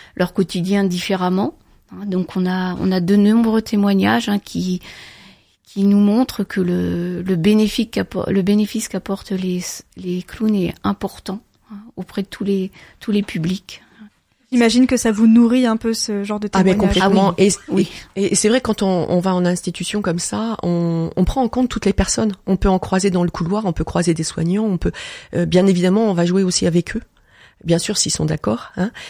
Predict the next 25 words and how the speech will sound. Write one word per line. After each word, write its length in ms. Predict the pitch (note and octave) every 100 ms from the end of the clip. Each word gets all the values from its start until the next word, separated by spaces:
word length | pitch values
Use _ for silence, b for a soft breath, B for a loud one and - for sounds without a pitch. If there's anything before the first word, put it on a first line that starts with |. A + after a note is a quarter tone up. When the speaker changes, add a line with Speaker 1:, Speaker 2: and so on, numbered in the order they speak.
| B
Speaker 3:
Et 340 | F3+ F3+ F#3 F#3
même 260 | G3 A3+
le, 200 | G#3 F#3
le, 280 | E3+ F3 E3+
le 160 | E3 E3+
fait 280 | - A#3
de 80 | F3+
voir, 380 | F3 F3+ A3 F#3+
euh, 160 | F3 E3
des 280 | E3 D#3+
patients 560 | D#3+ A#3+ A#3+ - A3+ A3+
ou 100 | G3+
des 140 | E3+
résidents 560 | F3+ G#3 G3 F#3+ A3 G#3
jouer 260 | E3+ G#3 A3
avec 280 | G3 G3+
nous, 240 | G3+ A#3 E4 B B -
et 240 | D#3+ D#3 -
des 160 | E3
soignants 380 | F#3+ G3+ G#3+ B3+
vont 140 | G3+
venir 280 | F#3 A3+ B3
voir 320 | G3+ A#3 C4 -
et 320 | G3 F#3 F#3
ça, 200 | F#3+ -